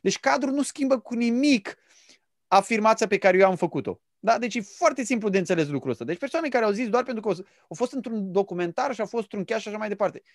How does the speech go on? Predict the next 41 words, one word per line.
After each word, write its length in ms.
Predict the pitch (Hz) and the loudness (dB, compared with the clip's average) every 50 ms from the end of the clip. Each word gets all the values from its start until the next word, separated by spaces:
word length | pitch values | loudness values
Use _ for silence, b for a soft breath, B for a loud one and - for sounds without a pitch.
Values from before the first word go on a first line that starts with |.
| _ _ _ _ | _ _ _ _
Și 120 | - - | -8 -6
dacă 180 | 277 294 - 285 | -4 -2 0 0
ar 60 | 269 | 0
fi 100 | - 285 | 0 -2
trunchiat, 340 | 226 269 262 220 - 240 185 | -2 -2 0 2 2 2 2
n-am 160 | 185 214 220 | 2 0 -2
trunchiat 360 | - 226 202 196 208 175 - | -2 -4 -2 2 2 2 2
eu, 80 | - 110 | 2 -2
au 120 | - 139 | -2 -2
trunchiat 280 | 147 185 180 170 220 214 | -2 -2 -2 -2 -2 -2
cei 100 | 208 220 | -2 -2
care 140 | 196 214 202 | -2 0 0
au 60 | 196 | -2
pus 140 | 202 202 180 | -2 -6 -4
în 60 | 190 | -2
documentarul 460 | 175 175 170 175 170 160 185 175 170 | -4 -2 -2 -4 -2 -2 0 0 0
respectiv. 460 | 160 160 - - 143 - 147 110 - _ _ _ _ | -2 -4 -6 -8 -6 -6 -6 -6 -6 _ _ _ _
Și 120 | _ - 208 | _ 2 4
oricum 300 | 262 302 294 - 302 294 | 4 4 4 0 -2 0
ai 100 | 277 247 | 0 0
spune, 460 | - - - 247 247 185 127 - - _ _ _ _ _ _ _ _ _ _ _ _ _ 196 - - | 0 -2 -2 -2 0 0 0 -2 -6 _ _ _ _ _ _ _ _ _ _ _ _ _ -10 -10 -10
fraza 440 | 202 - - - 220 233 302 262 269 | -14 -10 0 2 4 4 6 4 4
asta 200 | 262 254 - 240 | 2 2 2 2
lungă 220 | 214 220 240 233 240 | 2 2 2 0 0
pe 100 | 214 202 | 0 2
care 180 | 202 190 190 | 2 2 2
el 100 | 202 208 | 2 2
a 80 | 214 202 | 2 0
spus-o 280 | - - 240 - 247 | -2 -4 -4 -4 -2
nu 200 | 220 202 214 269 | 0 0 0 -2
poate 300 | 226 - 262 247 226 226 | -2 0 2 2 2 2
fi 260 | 202 - - 233 233 - | -2 -4 -6 -8 -8 -6
în 120 | - 208 | -4 -4
niciun 320 | 202 226 269 269 - 262 208 | -2 -2 -2 -4 -4 -6 -4
context 380 | - 202 190 - 202 190 - | -4 -4 0 0 0 0 0
interpretată 520 | - 165 143 165 151 160 147 - 170 - 139 | -4 -4 -4 -4 -4 -2 0 0 2 2 2
altfel 340 | 120 131 160 170 - 196 165 | 4 4 2 2 0 -4 -4
decât 260 | 156 147 - 208 - | -4 -6 -6 -8 -6
ca 160 | - - 185 | -2 0 2
o 120 | 185 180 | 4 4
aprobare 800 | 175 - - - 156 151 139 156 180 170 143 123 127 131 143 - | 4 2 2 0 -2 0 4 4 4 6 4 4 2 0 -2 -4